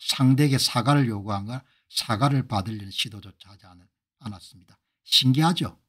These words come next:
우파 시민단체 분들이 고발하는 등 여의도에서 해결했어야 할 일들이 모두 국민들이 직접 나서 해결되는 현실을 보고 있노라면 도대체 선거는 왜 하고 당과 국회의원들에게 막대한 금액의 세비와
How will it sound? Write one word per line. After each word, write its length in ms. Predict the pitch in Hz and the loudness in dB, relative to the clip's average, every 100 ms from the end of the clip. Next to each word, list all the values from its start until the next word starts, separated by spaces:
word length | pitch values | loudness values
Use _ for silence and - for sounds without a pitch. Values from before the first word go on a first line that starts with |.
| _ _ _ _ _ | _ _ _ _ _
우파 380 | - 127 160 165 | -4 0 4 4
시민단체 760 | 165 - 143 165 190 190 190 160 | 4 4 6 6 6 4 2 -2
분들이 360 | 135 135 135 | 2 0 0
고발하는 600 | 131 127 113 135 131 127 | -2 -2 0 2 2 2
등 180 | 120 135 143 | 0 -2 -2
여의도에서 680 | 123 139 160 170 151 - 156 - _ _ _ - - | 2 4 4 4 2 0 -4 -6 _ _ _ -10 -2
해결했어야 540 | 131 185 202 202 160 | 2 4 4 2 0
할 140 | 123 104 | 2 -2
일들이 440 | 98 98 117 95 _ _ _ | -8 -14 -18 -20 _ _ _
모두 440 | 113 135 196 214 - | 0 2 4 2 2
국민들이 560 | 214 220 226 202 156 | 6 8 8 6 4
직접 380 | - - - 180 | 0 -6 0 4
나서 400 | 147 104 101 143 | 4 4 0 -2
해결되는 540 | 110 101 107 101 98 87 | -2 -4 -8 -12 -18 -20
현실을 380 | 98 - 107 92 | -20 -20 -20 _
보고 360 | 98 104 120 _ _ | _ -20 -20 _ _
있노라면 500 | 107 98 104 117 98 - _ _ _ | -20 -20 -8 -8 -8 -14 _ _ _
도대체 260 | 131 135 147 | -2 2 2
선거는 600 | - - 117 120 226 165 98 | 2 2 4 4 4 4 0
왜 120 | 98 | -2
하고 460 | 104 185 - - _ _ _ _ | 0 0 -2 -8 _ _ _ _
당과 440 | - 180 220 190 - | 4 6 6 4 2
국회의원들에게 760 | 175 - 208 190 143 123 117 | -4 0 4 4 4 2 -2
막대한 560 | 107 143 - - 202 175 | 0 -2 -2 0 4 4
금액의 500 | 160 160 135 131 151 - _ | 4 2 0 -4 -6 -10 _
세비와 640 | - - - 113 180 117 | -2 0 0 2 2 0